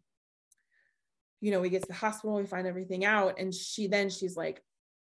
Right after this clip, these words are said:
"Oh my gosh." And of course, my husband's communicating with her this whole time because I'm too busy. Um, and so I actually went back and read their text messages, and it's so cute because she's like, "Where is she?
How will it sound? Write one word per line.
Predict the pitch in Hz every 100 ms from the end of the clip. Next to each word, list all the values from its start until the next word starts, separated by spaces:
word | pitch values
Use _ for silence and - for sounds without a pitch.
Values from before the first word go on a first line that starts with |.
| _
"Oh | 247
my | 294 285
gosh." | 254 208 -
And | 214
of | 202
course, | - 254 247
my | 208
husband's | 202 277 294 302 -
communicating | 233 208 214 202
with | 190
her | 190
this | 185 185
whole | 190
time | 190 170
because | 175 180 175 170 - - -
I'm | 190 240 220 175 - - _
too | - 185
busy. | 160 156 - - - - - _
Um, | 196 185 175 175 170 - _ _ -
and | 208 202 196
so | - 220 196 185 180 - _ -
I | 214 247
actually | 226 226 240 233
went | 190 208 214
back | 190 196 208
and | 196
read | 190 185
their | 190
text | 190 180 180
messages, | 196 190 208 214 214
and | 208 208
it's | 190 -
so | 214 208
cute | 208 240 208 185
because | 202 220 190 - -
she's | - 254 220
like, | 208 - -
"Where | 220 226
is | 214
she? | 165